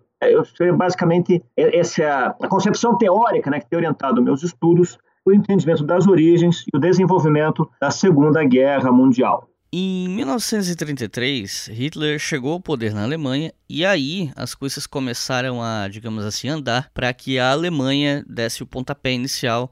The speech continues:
Speaker 2: pra Segunda Guerra Mundial na Europa, né, como viria a ocorrer em trinta e nove. E foi aí que ele teve condições de rearmar o país,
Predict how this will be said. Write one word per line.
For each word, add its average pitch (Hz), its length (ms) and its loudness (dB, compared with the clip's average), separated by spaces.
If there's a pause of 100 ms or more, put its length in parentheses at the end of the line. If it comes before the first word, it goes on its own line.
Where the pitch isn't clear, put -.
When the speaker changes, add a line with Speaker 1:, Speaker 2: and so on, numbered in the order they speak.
Speaker 2:
pra 127 260 0
Segunda 127 280 -4
Guerra 117 240 -4
Mundial 123 500 -4
na 120 320 -4
Europa, 120 640 -2
né, 110 200 -8
como 107 340 -8
viria 110 380 -6
a - 20 -4
ocorrer 107 400 -6
em 110 300 -8
trinta 120 320 -8
e - 20 -6
nove. 98 320 -10 (140)
E 110 320 -8
foi 110 320 -6
aí 117 180 -4
que 110 80 -10
ele 110 140 -8
teve 107 200 -10
condições 101 680 -8
de 98 240 -10
rearmar 95 500 -6
o - 20 -16
país, 147 800 -2